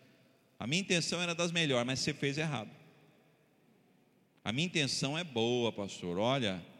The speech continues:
a minha é das melhores intenções." Nós gostamos de avaliar os outros, avaliar nossas atitudes pelas in-, nossas intenções. Mas queremos avaliar os outros pelos atos. O que vale é o seu ato,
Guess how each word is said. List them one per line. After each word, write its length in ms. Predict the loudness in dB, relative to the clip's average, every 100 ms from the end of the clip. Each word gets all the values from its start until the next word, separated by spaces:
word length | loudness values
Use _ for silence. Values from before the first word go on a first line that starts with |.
| -20 -14
a 100 | -10
minha 400 | -6 -2 0 0
é 40 |
das 260 | 0 -2 -2
melhores 760 | -2 -2 -2 -2 0 -2 -4
intenções." 1040 | -6 -4 -4 -4 0 0 0 -2 -4 -4 -8 -20 -10
Nós 200 | -4 -2
gostamos 440 | 0 0 0 -2 2
de 80 | 2
avaliar 420 | 4 2 4 2
os 200 | 0 0
outros, 680 | 2 2 -2 -6 -6 -10 -14 -20 -20 -20 -20 _ -8
avaliar 420 | -2 2 4 4
nossas 400 | 4 2 2 2
atitudes 640 | 0 0 -4 -2 -2 0 0
pelas 340 | 2 2 2
in-, 120 | -2 -4 -12
nossas 460 | -6 0 0 0 -2
intenções. 1000 | -4 -4 -4 -4 -6 -6 -8 -12 -14 -16 -20 _ _ _ _ _ _ _ _
Mas 200 | -4 -2
queremos 340 | 2 4 6 4
avaliar 400 | 4 4 4 2
os 180 | 2
outros 240 | 4 4 2
pelos 300 | 0 0 0
atos. 600 | -2 -4 -12 -12 -14 -18 -20 -20 -16
O 80 | -14
que 140 | -4 -2
vale 320 | 2 2 2
é 20 |
o 40 |
seu 240 | -2 -4 -4
ato, 360 | -6 -8 -18